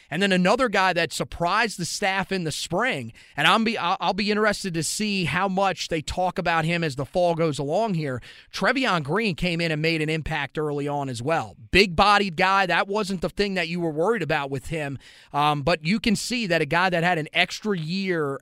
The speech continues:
at the prep level to sort of get his body right, it is really helping him. And he also, another guy that's moving all around. He's playing guard and tackle for Carolina.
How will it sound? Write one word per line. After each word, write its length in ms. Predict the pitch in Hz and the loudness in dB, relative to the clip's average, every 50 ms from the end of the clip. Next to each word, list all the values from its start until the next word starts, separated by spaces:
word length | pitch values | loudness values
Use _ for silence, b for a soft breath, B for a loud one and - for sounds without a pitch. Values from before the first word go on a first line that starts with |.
| _ - | _ -2
at 220 | 160 160 170 180 - - | 0 2 2 2 0 -6
the 120 | - 139 | -14 -14
prep 360 | - - - 190 180 139 - | -12 -6 -2 -2 -2 -2 -4
level 520 | 165 160 170 185 175 147 143 127 117 117 b b b b b | -4 0 0 0 0 0 -4 -4 -6 -8 b b b b b
to 80 | b 151 | b -6
sort 240 | - - 185 175 165 | -2 0 2 2 2
of 80 | 147 | 2
get 220 | 120 165 180 180 165 | 2 2 2 2 2
his 180 | 165 185 156 | -2 -4 -4
body 340 | 120 139 165 170 175 170 165 | -2 -2 0 0 0 0 -2
right, 360 | 156 151 160 180 185 147 131 | -2 0 2 2 2 2 2
it 100 | 151 185 | 2 2
is 160 | 180 151 120 139 | 0 0 -2 -2
really 380 | 143 165 180 190 175 175 151 | -2 0 0 0 0 0 -2
helping 380 | 139 165 170 175 - 165 143 131 | -2 -2 -4 -4 -4 -4 -6 -4
him. 280 | 139 180 190 175 147 | -2 -2 -2 -2 -2
And 80 | 143 139 | -2 -2
he 160 | 160 190 220 | 0 0 0
also, 500 | 220 208 254 277 - - 208 147 107 104 - | 2 2 2 2 2 2 0 0 0 -2 -6
another 280 | 147 156 170 220 240 240 | -2 2 2 4 4 4
guy 220 | 196 214 180 170 | 4 4 2 2
that's 220 | 156 156 139 - | 0 -2 -4 -4
moving 360 | 151 156 170 175 170 190 185 170 | -2 0 0 0 0 -4 -4 -6
all 280 | - 143 156 170 180 180 | -6 -4 -2 0 2 2
around. 200 | 185 202 220 190 | 2 2 0 0
He's 100 | 165 - | -2 -4
playing 320 | - 175 175 175 175 160 | -4 -2 -2 0 -2 -2
guard 320 | 139 147 151 175 185 190 | -2 0 2 4 4 4
and 180 | 214 240 254 240 | 4 2 0 -2
tackle 400 | - 190 208 247 277 - 185 160 | -4 -4 -4 -4 -4 -4 -4 -4
for 140 | - - 123 | -4 -8 -12
Carolina. 560 | - 143 160 147 143 147 151 147 151 156 147 | -10 -8 -8 -6 -6 -6 -6 -6 -6 -8 -8